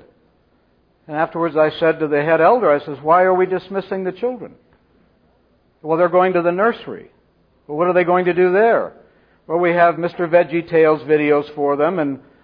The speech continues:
they can play with balls, and there's some trucks down there that they can go vroom, vroom with." I went into a catatonic state. And this is where we had this discussion I mentioned to you before, where I says, "Why aren't we keeping the children in the worship service?" "Well, they don't understand."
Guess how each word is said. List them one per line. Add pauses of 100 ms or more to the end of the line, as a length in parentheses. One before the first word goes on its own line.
(140)
they
can
play
with
balls,
and
there's
some
trucks
down
there
that
they
can
go
vroom,
vroom
with." (880)
I
went
into
a
catatonic (120)
state. (1600)
And
this
is
where
we
had
this
discussion
I
mentioned
to
you
before, (380)
where
I
says,
"Why
aren't
we
keeping
the
children
in
the
worship
service?"
"Well,
they
don't
understand."